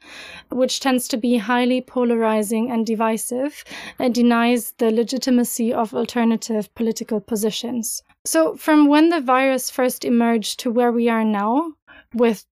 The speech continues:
restrictions easing in some places and second waves building up in others, we've seen ethno-nationalism playing out everywhere,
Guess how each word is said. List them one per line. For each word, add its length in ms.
restrictions 600
easing 380
in 100
some 220
places 640
and 280
second 400
waves 340
building 400
up 160
in 100
others, 480
we've 200
seen 260
ethno-nationalism 1300
playing 340
out 240
everywhere, 640